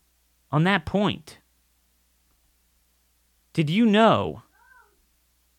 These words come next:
that there's a, there's a new i-, important article out, um, at the Epoch Times? They've done some great work on this.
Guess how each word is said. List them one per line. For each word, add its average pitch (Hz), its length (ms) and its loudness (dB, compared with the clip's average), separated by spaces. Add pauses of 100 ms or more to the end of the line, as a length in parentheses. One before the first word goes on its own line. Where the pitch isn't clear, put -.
(320)
that 170 320 0
there's 160 220 0
a, 143 80 -2
there's 139 220 -2
a 143 60 0
new 190 200 2
i-, 165 40 0
important 151 800 -4
article 160 460 0
out, 107 460 -6 (1600)
um, 131 480 0 (760)
at 151 160 -4
the - 80 -4
Epoch 147 280 -2
Times? 131 640 -2 (400)
They've 147 160 -4
done 151 160 -2
some 131 140 -4
great 143 240 0
work 160 240 0
on 117 160 -2
this. 98 360 -8